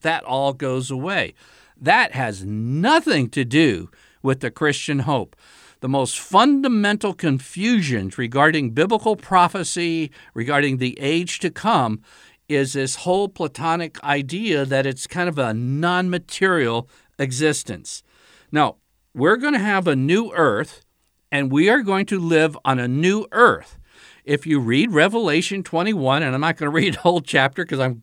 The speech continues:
getting to the point of answering this question, we will be living on earth.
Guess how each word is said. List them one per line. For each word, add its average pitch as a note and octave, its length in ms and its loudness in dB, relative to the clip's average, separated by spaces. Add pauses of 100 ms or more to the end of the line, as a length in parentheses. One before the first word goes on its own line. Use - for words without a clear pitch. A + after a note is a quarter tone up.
getting F3 280 2
to F3+ 100 -2
the D#3+ 80 -2
point F3+ 280 -2
of C3+ 120 -4
answering D#3+ 400 -6
this C#3+ 180 -8
question, D#3+ 600 -8 (840)
we D#3+ 200 4
will D4 120 2
be C#4 160 -2
living G3+ 460 2
on D3+ 320 4
earth. F#3+ 720 0